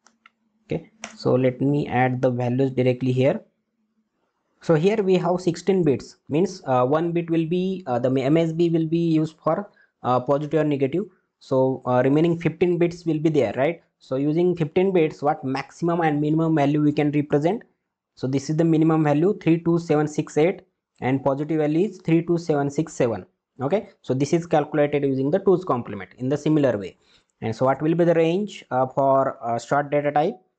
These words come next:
is negative three two seven six eight to three two seven six seven. So these are the values, uh, values between this range you can represent, you can store using the short data type variable. Okay, so let's see the next now.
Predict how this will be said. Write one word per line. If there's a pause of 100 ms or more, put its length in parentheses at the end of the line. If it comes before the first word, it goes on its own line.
(120)
is
negative
three
two
seven
six
eight
to (340)
three
two
seven
six
seven.
So
these
are
the
values,
uh,
values
between
this
range
you
can (360)
represent,
you
can
store
using
the
short
data
type
variable. (1120)
Okay,
so
let's
see
the
next
now.